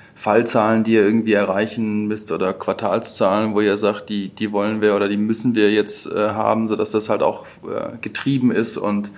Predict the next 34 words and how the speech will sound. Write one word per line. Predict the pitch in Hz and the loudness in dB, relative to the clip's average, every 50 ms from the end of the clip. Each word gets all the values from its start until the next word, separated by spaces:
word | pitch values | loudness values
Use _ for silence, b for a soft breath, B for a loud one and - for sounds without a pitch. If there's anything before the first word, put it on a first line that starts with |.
| B B B B B - | B B B B B -2
dass | 107 107 - | 0 0 2
man | 110 104 | 0 2
dementsprechend | 101 107 107 104 107 - - 87 107 107 | 2 2 2 0 0 0 0 0 0 0
halt | 98 - | 2 2
auch | 78 104 104 - | 2 2 0 -2
ein | 107 | -4
bisschen | 101 104 104 - 104 101 | -4 -4 -4 -4 -4 -4
Druck | - 113 110 - | -4 -4 -4 -4
in | - - 101 | -4 -4 -4
den, | 95 92 95 95 - | -4 -4 -6 -8 -8
in | - 98 | -8 -10
den | 95 92 | -10 -8
Vertrieb | - - - - - 113 104 104 | -8 -8 -8 -8 -10 -12 -12 -8
halt | 104 95 85 90 87 - - - - - - | -6 -4 -4 -4 -6 -8 -12 -16 -18 -14 -12
mit | 98 98 95 92 98 98 | -10 -8 -8 -8 -6 -4
reinbringt. | 92 90 95 107 110 - 90 95 98 | -2 -2 -2 -2 -2 -2 -4 -4 -4
So | - - 101 95 | -2 -2 0 0
würde | 101 95 101 | 0 -2 -2
ich | 101 | -2
es | - - | -2 -2
mir | 104 101 | -2 -2
jetzt | 95 92 - | 0 0 0
auch | 64 - - - | 0 0 0 -2
vorstellen, | - - 104 110 - - - 98 98 101 98 | -2 0 2 2 2 0 -2 -2 -2 -2 -4
wie | 92 87 | -4 -4
du | 85 85 | -4 -4
das | 95 101 - | -2 -2 -2
jetzt | - 95 - - - - - | -2 -4 -4 -6 -6 -4 -4
erklärt | 104 - - 104 101 104 | -4 0 2 2 2 2
hast, | 113 107 107 - - | 2 -2 -4 -4 -8
wie | 107 | -10
das | 101 101 101 - - - | -10 -8 -8 -8 -10 -10
Unternehmen | - 110 104 104 101 101 104 113 113 | -10 -6 -4 -2 0 2 2 2 2
gewachsen | 104 98 104 - - - - - - | 2 0 -2 -4 -6 -8 -10 -12 -12